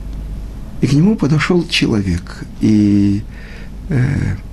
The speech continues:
он был одет, как обычно другие люди, э, чёрный костюм, шляпа. И рош ешива спросил у него: "Мы где-то до этого виделись?"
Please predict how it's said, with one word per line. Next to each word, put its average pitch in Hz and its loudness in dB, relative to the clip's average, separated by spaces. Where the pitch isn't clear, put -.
он 190 2
был 208 4
одет, 175 2
как - -2
обычно - 2
другие 101 4
люди, - 0
э, - -2
чёрный - 0
костюм, 135 0
шляпа. 131 0
И 104 6
рош 107 2
ешива 165 2
спросил 123 0
у 98 4
него: 101 2
"Мы 127 2
где-то 127 2
до 120 0
этого 110 0
виделись?" 160 0